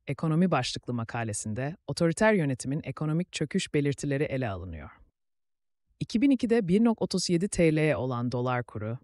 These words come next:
iki bin yirmi dörtte otuz iki nokta yirmi iki T L'ye yükselmiş. Enflasyon oranı tüike göre yüzde on sekiz nokta dörtten yüzde altmış dokuz nokta sekize, N A G'ye göre ise yüz, yüz yirmi dört nokta üçe çıkmıştır.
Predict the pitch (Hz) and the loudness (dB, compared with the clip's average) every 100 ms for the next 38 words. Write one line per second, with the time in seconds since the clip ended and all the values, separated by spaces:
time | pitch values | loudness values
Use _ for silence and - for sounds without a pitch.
0 | _ - - 160 156 151 147 139 - 170 | _ -10 -4 -2 0 0 2 -2 0 -2
1 | 165 - 147 147 - - 160 151 - 139 | -2 -6 -8 -6 -8 -6 -4 -4 -6 -4
2 | 135 135 135 - 123 120 117 113 107 - | -2 -4 -6 -4 -4 -2 -4 -6 -6 -8
3 | 101 98 104 - - _ _ - 160 - | -8 -6 -8 -8 -14 _ _ -2 -2 2
4 | 180 180 247 247 185 151 139 - 160 170 | 2 4 4 4 4 2 0 0 0 0
5 | 202 170 135 127 139 135 147 156 180 170 | 0 2 0 -2 -4 -2 0 0 0 -2
6 | - 135 123 - 120 123 120 - 120 135 | -4 -4 -6 -6 -6 -4 -6 -6 -6 -6
7 | _ 139 131 139 135 147 - 156 - 156 | _ -8 -4 -2 -2 -4 -4 -4 -2 -6
8 | - 131 - 117 117 117 101 _ _ _ | -4 -6 -4 -6 -6 -6 -8 _ _ _
9 | _ - 156 185 175 160 151 160 156 147 | _ -4 2 2 4 4 4 4 2 2
10 | 139 - 151 143 135 139 131 139 143 147 | 0 0 -2 -2 -4 -4 -2 0 0 0
11 | 151 131 120 131 - - - 98 - - | 0 -2 -6 -6 -6 -8 -10 -10 -10 -12
12 | - | -16